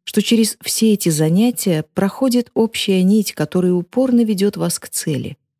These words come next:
к пути вашей души. Позвольте любопытству вести вас. Как сказал Джозеф Кэмпбелл, "Следуй за своим вдохновением — и Вселенная откроет тебе двери там, где раньше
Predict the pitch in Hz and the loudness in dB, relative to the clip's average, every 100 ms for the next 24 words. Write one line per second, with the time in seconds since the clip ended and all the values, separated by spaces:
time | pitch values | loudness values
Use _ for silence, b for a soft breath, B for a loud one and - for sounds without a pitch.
0 | _ _ - - 190 - - 214 170 175 | _ _ -20 -4 -2 0 0 0 0 -4
1 | - 160 156 - - 139 _ _ _ _ | -4 -6 -6 -8 -12 -14 _ _ _ _
2 | _ _ _ _ - 202 214 269 269 - | _ _ _ _ 0 2 4 2 2 2
3 | 254 - 214 208 185 190 - 269 - - | 0 0 0 2 0 -2 -2 -2 -2 -4
4 | 226 190 185 - - 185 160 127 - - | -2 -2 -4 -6 -2 -2 -2 -6 -10 -14
5 | _ _ _ _ _ _ _ - 143 - | _ _ _ _ _ _ _ -4 -4 -2
6 | - 151 175 170 147 180 170 165 - - | -2 0 0 0 0 0 0 -4 -4 -2
7 | 180 190 226 226 _ _ _ _ _ - | 0 2 0 -4 _ _ _ _ _ -2
8 | 247 262 262 233 190 196 - 170 165 151 | 2 4 4 4 2 0 2 2 2 0
9 | 151 - 143 135 139 131 131 151 - _ | -4 -2 -2 0 0 -2 -2 -4 -8 _
10 | _ _ 185 - 202 185 208 214 170 135 | _ _ -2 0 2 4 4 4 2 0
11 | 113 - 233 220 208 - 185 208 170 208 | -2 2 4 4 2 0 2 2 4 4
12 | 190 185 233 262 214 156 165 202 214 202 | 2 2 2 4 2 2 2 2 2 0
13 | - 196 | 0 -2